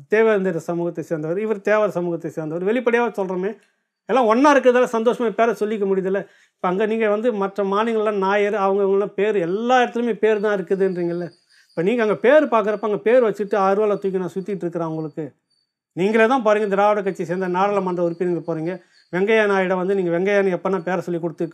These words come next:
கூப்பிட்டுருக்கீங்களா? "எஸ் மிஸ்டர் நாயுடு" அப்படின்னு தான் சொல்லி பாக்குறீங்க, மரியாதையா பேசிட்டு இருக்கீங்களா?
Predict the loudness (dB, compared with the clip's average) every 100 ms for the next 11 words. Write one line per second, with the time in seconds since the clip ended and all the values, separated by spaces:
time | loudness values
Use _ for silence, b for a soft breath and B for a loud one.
0 | -6 -4 -4 -6 -4 -4 -6 _ _ _
1 | -2 -2 -2 -4 -4 0 2 2 2 0
2 | 0 -2 -2 -2 -6 -4 -6 -4 -4 -4
3 | -4 -6 -8 _ _ 0 0 0 0 0
4 | -4 -4